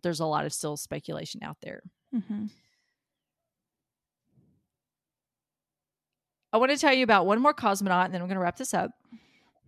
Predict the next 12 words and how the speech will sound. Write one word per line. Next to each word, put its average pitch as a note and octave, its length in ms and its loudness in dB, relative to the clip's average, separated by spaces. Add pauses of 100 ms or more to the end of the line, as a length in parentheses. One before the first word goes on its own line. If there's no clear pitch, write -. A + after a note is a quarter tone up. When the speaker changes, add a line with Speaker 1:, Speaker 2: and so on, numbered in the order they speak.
(140)
Speaker 2:
Okay. G#3 280 -12 (380)
Speaker 1:
In G#3+ 160 -2
April B3+ 320 0
of C#4+ 60 2
nineteen C4+ 380 -2
sixty, G#3 420 -4
this G3 200 -6
is G#3 100 -6
before F#3 440 0
Yuri's F#3+ 360 0
famous F3 280 -6
flight, D#3+ 400 -8